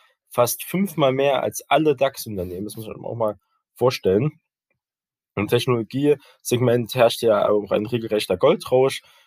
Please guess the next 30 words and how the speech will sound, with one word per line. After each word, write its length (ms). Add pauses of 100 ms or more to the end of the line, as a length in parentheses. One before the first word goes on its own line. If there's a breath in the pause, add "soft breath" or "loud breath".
(160 soft breath)
Die 80
Bewertungen 560
erreichen 380
zum 220
Teil 220
astronomische 800
Höhen, 360 (380 soft breath)
wie 320
zum 160
Beispiel 220
auch 40
der 100
Elektroautobauer 800
Tesla 500 (260 soft breath)
ist 100
beim 180
Börsenwert 540
längst 320
an, 280
äh, 280
B 140
M 100
W, 160
Daimler, 340
V 180
W 160
oder 140
General 300
Motors 380
vorbeigerauscht 680